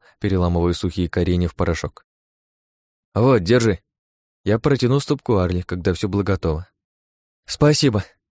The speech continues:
не отрываясь от работы, ответила она. "Положи на стол и подкинь поленьев в огонь. Мне нужно будет больше жара". Дала она следующее распоряжение, и я поспешил его исполнить.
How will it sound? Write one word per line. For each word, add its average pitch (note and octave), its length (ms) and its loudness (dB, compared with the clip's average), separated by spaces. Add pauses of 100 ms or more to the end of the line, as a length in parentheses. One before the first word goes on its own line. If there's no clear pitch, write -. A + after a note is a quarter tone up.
(140)
не G#2 100 0
отрываясь G2 380 2
от F#2+ 120 -2
работы, G2 320 0
ответила F2 440 -2
она. D#2+ 200 -4 (880)
"Положи D3 320 4
на D#3+ 120 4
стол C3 260 2
и A2 60 2
подкинь C3+ 360 0
поленьев A2+ 400 0
в - 20 2
огонь. F2 300 -2 (320)
Мне B2 220 2
нужно B2 260 2
будет A#2 220 0
больше A#2 280 0
жара". G2 300 -2 (760)
Дала F#2 380 2
она F2+ 200 2
следующее F#2 500 -2
распоряжение, F#2 720 -4 (280)
и F#2 80 -4
я F2 140 2
поспешил A2+ 440 -2
его F#2 160 2
исполнить. - 560 -6